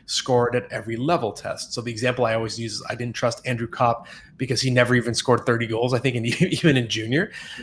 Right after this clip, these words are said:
Uh, but Mike Amadio is the opposite. He has scored everywhere he's played before the N H L. He had fifty goals in his last season, major junior. He has been roughly a point per game player in the A H L.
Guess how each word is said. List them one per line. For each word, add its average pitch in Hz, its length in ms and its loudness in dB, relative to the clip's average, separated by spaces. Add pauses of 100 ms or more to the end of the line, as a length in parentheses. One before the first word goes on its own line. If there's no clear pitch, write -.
(260)
Uh, 139 300 8
but 151 120 8
Mike 147 200 4
Amadio 160 340 4
is 147 100 0
the 135 100 2
opposite. - 400 -4
He - 220 -10
has 170 400 -2
scored 117 380 -2 (100)
everywhere 123 320 -2
he's 113 160 -4
played 107 280 -6
before - 280 -12
the 107 100 -8
N 98 80 -8
H 107 220 -8
L. - 200 0 (440)
He - 140 -6
had 113 160 -2
fifty 127 280 -4
goals 123 280 4
in 135 60 2
his 110 120 -2
last 107 240 -2
season, 113 300 -2
major 104 240 -8
junior. 202 400 4 (260)
He 127 440 -2 (120)
has 120 120 -6
been 117 180 -4
roughly 127 300 2
a 113 60 0
point - 320 0
per 127 100 0
game 117 240 0
player 120 280 2
in 117 80 2
the 113 80 -2
A 113 200 2
H 117 160 0
L. 185 200 4